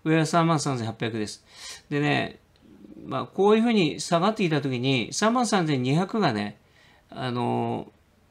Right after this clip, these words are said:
ー、これ、あれなんですよ、五エムエーなんですよね。だからとりあえずこれをサポートにまた上がっていく可能性があるんでね。本当は三万二千五百円はここだから、ここまでって、だから、現物のチャートで見るとね、なかなかここまで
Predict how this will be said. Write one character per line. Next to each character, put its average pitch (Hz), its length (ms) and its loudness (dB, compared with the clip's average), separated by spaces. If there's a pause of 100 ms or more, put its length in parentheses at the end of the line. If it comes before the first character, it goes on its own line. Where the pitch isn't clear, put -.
(340)
ー、 - 20 -20
こ 131 100 -6
れ、 113 300 -4 (720)
あ 143 80 -6
れ 135 60 -2
な 139 80 0
ん 131 40 -2
で 113 60 -6
す - 40 -6
よ、 107 80 -4
五 156 220 4
エ 208 60 6
ム 214 100 4
エ 202 60 6
ー - 20 2
な 110 80 -2
ん - 20 -8
で 90 80 -14
す 92 60 -12
よ 92 60 -12
ね。 139 360 -6
だ 160 80 -4
か 147 40 -4
ら - 0 -
と 165 160 0
り 202 120 4
あ 233 40 4
え 226 40 2
ず 196 80 0
こ 165 160 0
れ 170 220 4
を 175 260 4
サ 147 160 -2
ポ 156 140 -2
ー - 20 -4
ト 156 100 -2
に 147 60 0
ま 139 120 -2
た 143 120 0
上 135 60 2
が 139 80 2
っ 139 80 -4
て 151 80 -2
い - 20 -2
く - 40 -14
可 143 120 0
能 143 80 0
性 143 120 -2
が 139 60 2
あ 135 40 0
る 120 80 -4
ん 85 60 -10
で 73 80 -10
ね。 95 220 -10 (640)
本 165 160 -4
当 185 80 -2
は 175 60 0
三 220 180 2
万 226 120 4
二 190 100 2
千 180 180 0
五 160 100 4
百 160 220 0
円 151 160 0
は 120 160 -2
こ 117 340 -8
こ 170 200 0
だ 160 200 0
か 90 240 -8
ら、 87 220 -8 (960)
こ 156 100 -6
こ 185 160 0
ま 196 140 2
で 160 120 0
っ 110 40 -8
て、 - 180 -14
だ 143 160 -4
か 135 80 -2
ら、 113 220 -4 (300)
現 160 260 0
物 208 160 2
の 226 100 2
チ 233 80 2
ャ 226 60 6
ー 220 40 2
ト 226 120 2
で 226 60 0
見 226 100 0
る 175 100 2
と 104 120 -6
ね、 98 360 -8
な 131 140 -8
か 165 100 -4
な 208 100 0
か 208 120 -2
こ 208 140 -8
こ 208 100 0
ま 208 100 6
で 185 220 2